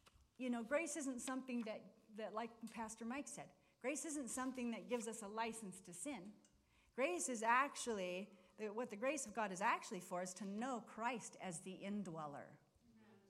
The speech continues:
Speaker 1: So grace to you.
Speaker 2: Mm-hmm.
Speaker 1: Grace to you. That you would have a revelation of the indwelling Christ within you.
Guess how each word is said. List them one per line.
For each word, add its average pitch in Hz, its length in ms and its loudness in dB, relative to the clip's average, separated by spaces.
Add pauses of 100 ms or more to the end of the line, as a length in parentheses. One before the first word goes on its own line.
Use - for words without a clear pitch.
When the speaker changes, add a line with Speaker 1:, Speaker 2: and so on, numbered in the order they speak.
(180)
Speaker 1:
So 190 300 -2 (320)
grace 233 540 0 (340)
to 208 40 -8
you. 170 260 -6
Speaker 2:
Mm-hmm. - 1200 -20
Speaker 1:
Grace 247 320 -4 (120)
to 190 60 -8
you. 156 220 -8 (400)
That 196 160 -6
you 294 60 2
would 285 80 2
have 254 160 0
a 220 40 -4
revelation 226 720 0
of 190 120 -6
the 190 160 -2 (640)
indwelling 220 880 2 (140)
Christ 196 360 -2
within 190 300 0
you. 160 140 2